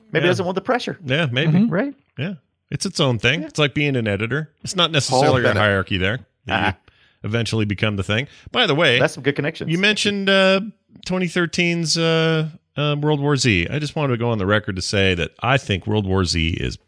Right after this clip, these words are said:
Speaker 2: pretty good.
Speaker 1: I
Speaker 3: Well, wait
Speaker 1: enjoy
Speaker 3: until
Speaker 1: it.
Speaker 3: we watch it for Film Sack and see if you change
Speaker 1: How
Speaker 3: your
Speaker 1: have we
Speaker 3: mind.
Speaker 1: not
Speaker 2: I
Speaker 1: watched
Speaker 2: liked it
Speaker 1: it?
Speaker 2: a lot.
Speaker 1: The
Speaker 2: I was
Speaker 1: only
Speaker 2: a
Speaker 1: problem
Speaker 2: fan.
Speaker 1: I ever had with World War Z was the zombie stacking.
Speaker 2: You're
Speaker 1: That's
Speaker 2: insane. You're
Speaker 3: That's the
Speaker 2: insane.
Speaker 3: part I think was the coolest thing,
Speaker 2: Same.
Speaker 3: actually.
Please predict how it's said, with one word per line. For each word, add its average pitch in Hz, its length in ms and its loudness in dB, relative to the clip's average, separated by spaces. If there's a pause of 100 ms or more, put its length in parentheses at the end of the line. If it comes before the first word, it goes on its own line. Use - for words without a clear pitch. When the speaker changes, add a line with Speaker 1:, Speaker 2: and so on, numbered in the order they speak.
Speaker 2:
pretty 87 600 0
good. - 320 -8 (300)
Speaker 1:
I 95 500 -2 (100)
Speaker 3:
Well, 156 200 -2
wait 180 240 0
Speaker 1:
enjoy 165 140 -8
Speaker 3:
until 135 220 0
Speaker 1:
it. 113 40 0
Speaker 3:
we 107 140 2
watch 123 420 0
it 185 100 0
for 180 160 0
Film 151 300 -2
Sack 143 420 2
and 107 160 -4
see 147 100 2
if 131 120 -2
you 127 80 -6
change 143 260 2
Speaker 1:
How 240 120 2
Speaker 3:
your 269 100 2
Speaker 1:
have 226 100 0
we 185 140 -2
Speaker 3:
mind. 120 120 -4
Speaker 1:
not 110 340 0
Speaker 2:
I 131 120 -2
Speaker 1:
watched 95 320 0
Speaker 2:
liked 78 40 -2
it 71 140 -2
Speaker 1:
it? 76 40 -8
Speaker 2:
a - 40 -8
lot. 73 260 -6 (220)
Speaker 1:
The 117 160 0
Speaker 2:
I 170 40 2
was - 20 2
Speaker 1:
only 233 140 2
Speaker 2:
a - 20 -2
Speaker 1:
problem 202 220 0
Speaker 2:
fan. 185 40 0
Speaker 1:
I 185 40 2
ever 156 140 2
had 120 260 2
with 101 140 -2 (240)
World 98 220 -4
War 101 180 0
Z 85 320 -2
was 76 260 -4
the 73 260 -8
zombie 80 340 -2
stacking. 71 540 -4
Speaker 2:
You're 98 220 -6
Speaker 1:
That's - 180 -4
Speaker 2:
insane. 80 200 -2
You're 76 120 -12
Speaker 3:
That's - 240 -2
the 311 60 0
Speaker 2:
insane. - 20 -4
Speaker 3:
part 196 160 2
I 185 100 2
think 170 200 0
was 165 160 0
the 160 100 0
coolest 180 480 0
thing, 104 260 -4
Speaker 2:
Same. 120 180 2
Speaker 3:
actually. 113 400 -2